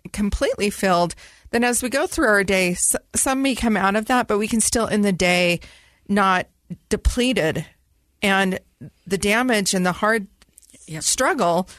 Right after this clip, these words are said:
Speaker 1: when you're dealing with a trauma, a crisis, a loss, is that you already are in that deficit. And if
Speaker 2: Yep.
Speaker 1: you can't see the value in the next step,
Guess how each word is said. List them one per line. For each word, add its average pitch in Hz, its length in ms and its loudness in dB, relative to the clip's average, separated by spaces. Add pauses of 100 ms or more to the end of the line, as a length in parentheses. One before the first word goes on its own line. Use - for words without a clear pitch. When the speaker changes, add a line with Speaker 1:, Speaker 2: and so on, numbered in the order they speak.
(140)
Speaker 1:
when 208 120 0
you're 196 200 2
dealing 214 320 0
with 214 160 0
a - 20 -2
trauma, 185 500 0
a - 60 -6
crisis, 185 680 0
a 175 80 -2
loss, 170 480 2 (1160)
is 214 180 0
that 185 320 -2
you 196 320 -2
already 202 500 2
are 196 200 2
in 190 140 2
that 170 180 -2
deficit. 160 580 -2 (120)
And 190 120 0
if 190 60 0
Speaker 2:
Yep. 214 100 -4
Speaker 1:
you 208 100 -2
can't 220 520 -2
see 190 580 0 (320)
the 190 100 -2
value 185 600 0
in 170 340 -2 (260)
the 190 120 0
next - 300 0
step, 185 480 -2